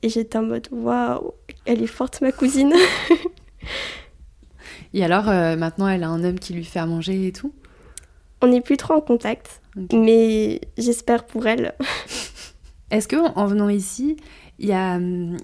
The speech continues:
Speaker 2: tu t'étais dit, euh, je, il y a quelque chose, en fait, ça, je veux le dire, je veux en parler ?
Speaker 1: Euh, bah, il y a ce qui s'est passé il y a, il y a deux jours, parce que du coup, j'ai été témoin direct de la violence.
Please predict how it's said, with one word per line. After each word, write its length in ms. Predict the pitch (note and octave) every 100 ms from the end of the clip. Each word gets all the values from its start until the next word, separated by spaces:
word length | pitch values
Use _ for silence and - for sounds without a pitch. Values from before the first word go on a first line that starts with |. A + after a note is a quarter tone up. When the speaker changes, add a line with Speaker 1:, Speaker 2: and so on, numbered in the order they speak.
| -
Speaker 2:
tu 140 | -
t'étais 260 | G3+ G#3 G#3+
dit, 300 | F#3 A#3 C4+
euh, 180 | G3 E3
je, 180 | F3+ F#3+
il 140 | C#3+ F#3
y 60 |
a 60 | G3+
quelque 360 | G3+ G#3 A#3 G#3+
chose, 300 | - B3 A#3
en 80 |
fait, 220 | F#3+ G#3+ -
ça, 180 | G#3+
je 120 | A3 F#3+
veux 120 | F#3+
le 60 |
dire, 460 | E3+ F3 G3 G3 - _ - _
je 120 | F#3
veux 140 | F#3+ G3+
en 140 | G3
parler ? 400 | F#3+ F3+ F3 F#3+ - _ _ _ - _ - _ _
Speaker 1:
Euh, 600 | A#3 A3+ A3+ A3 A3 G#3+ C#4 - _ _ _ _ _ _ _ - _ _ _ - _ _ _ -
bah, 140 | B3
il 80 | A#3+
y 60 | A#3
a 80 | A#3
ce 100 | -
qui 120 | - -
s'est 200 | - A#3+
passé 360 | A3+ A3+ B3
il 60 | A#3
y 60 |
a, 300 | G#3+ G#3 G#3
il 120 | G#3+ A3
y 80 |
a 60 | G#3+
deux 220 | G#3 A3+
jours, 420 | A3 B3+ - - -
parce 180 | A3
que 100 | -
du 180 | A3+ A3
coup, 120 | G#3+
j'ai 140 | A#3+ A3
été 360 | G#3+ G#3+ G#3 - _
témoin 400 | - A3+ A3 A3+
direct 720 | A3+ - A3+ B3 - - - _ _
de 440 | A3+ G#3 G#3 G#3 G#3+
la 140 | A3
violence. 800 | G#3+ A3 A3 A3+ - - - -